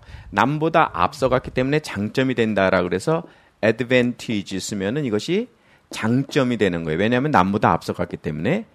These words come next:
A-D-V-A-N-T-A-G-Y. advantage는 남보다 앞서 갔다. 그러니까 남보다 앞서 갔으니까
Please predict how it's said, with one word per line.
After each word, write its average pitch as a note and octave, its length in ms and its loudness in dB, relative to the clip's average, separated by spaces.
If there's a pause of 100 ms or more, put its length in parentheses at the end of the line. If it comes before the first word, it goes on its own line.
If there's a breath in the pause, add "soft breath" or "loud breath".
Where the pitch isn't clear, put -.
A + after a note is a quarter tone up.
(120)
A-D-V-A-N-T-A-G-Y. G#2+ 3000 0 (400 loud breath)
advantage는 G#2+ 880 0 (300 loud breath)
남보다 E2 540 2
앞서 B2+ 260 -4
갔다. E2+ 640 -6
그러니까 G3 480 -4
남보다 C#3+ 380 -2
앞서 A#2 200 -4
갔으니까 F#2+ 600 -2